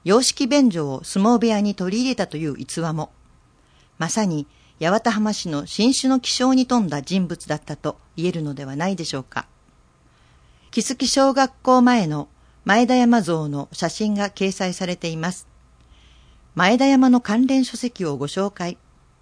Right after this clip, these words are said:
土管会張り手一代前田山栄五郎。今田十全著、ビーエービージャパン出版局。相撲協会国際部長前田山栄五郎の波乱万丈の記録を追う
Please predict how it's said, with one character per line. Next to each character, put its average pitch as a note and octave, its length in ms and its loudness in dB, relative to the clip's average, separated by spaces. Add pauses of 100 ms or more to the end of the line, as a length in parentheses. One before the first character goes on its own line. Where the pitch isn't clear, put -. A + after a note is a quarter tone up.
(340)
土 E3+ 120 0
管 B3+ 260 2
会 G#3+ 240 -2
張 - 160 -8
り F#3 100 -6
手 G#3+ 120 0
一 F#3+ 240 -4
代 D3+ 280 -8
前 E3+ 240 -2
田 F#3 100 0
山 F3 320 -4
栄 F3+ 180 -2
五 D3+ 140 -6
郎。 A#2+ 260 -8 (1120)
今 A3+ 240 4
田 B3+ 120 2
十 A#3+ 240 2
全 D#3+ 220 -4
著、 D3 280 -8 (540)
ビ A#3 280 4
ー A#3 120 4
エ - 20 2
ー A3 40 0
ビ A3 160 -2
ー - 20 -4
ジ G3 120 -2
ャ G3 40 0
パ G3 200 -4
ン E3+ 140 -8
出 - 320 -10
版 G3 200 -2
局。 - 340 -14 (1080)
相 C#4 380 8
撲 B3 40 0
協 B3+ 220 2
会 D3+ 380 -8
国 - 220 -8
際 B3 260 4
部 A3 140 0
長 D#3+ 340 -2 (140)
前 G3 260 2
田 A#3+ 100 4
山 A3 280 2
栄 A3+ 140 4
五 F#3+ 140 0
郎 D3 200 -4
の C#3+ 240 -4 (480)
波 A3+ 100 -4
乱 A#3 240 4
万 F#3+ 200 2
丈 B3+ 180 2
の B3 100 4
記 B3 120 -4
録 A#3 280 0
を A3 140 0
追 G3+ 220 0
う F3+ 60 -12